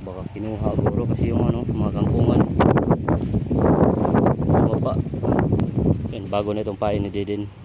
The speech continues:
Ano yung usa din?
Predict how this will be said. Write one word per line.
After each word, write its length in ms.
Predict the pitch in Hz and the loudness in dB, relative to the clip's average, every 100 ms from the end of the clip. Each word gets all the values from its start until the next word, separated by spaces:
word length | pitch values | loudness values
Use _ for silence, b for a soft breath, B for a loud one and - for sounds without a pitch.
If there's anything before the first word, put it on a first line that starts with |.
| - - - - - - - - - - - - - - - - - - - - - - - - - - - - - - - - - - - - - - - - - - - - - - - | -18 -16 -16 -16 -18 -20 -20 -20 -20 -18 -18 -20 -20 -20 -20 -18 -18 -16 -16 -18 -20 -20 -20 -20 -20 -20 -20 -20 -20 -20 -20 -20 -20 -20 -20 -20 -20 -20 -20 -20 -20 -20 -20 -20 -20 -20 -12
Ano 160 | 107 110 | -6 -4
yung 40 | |
usa 120 | 107 117 | -2 -2
din? 200 | 101 | -2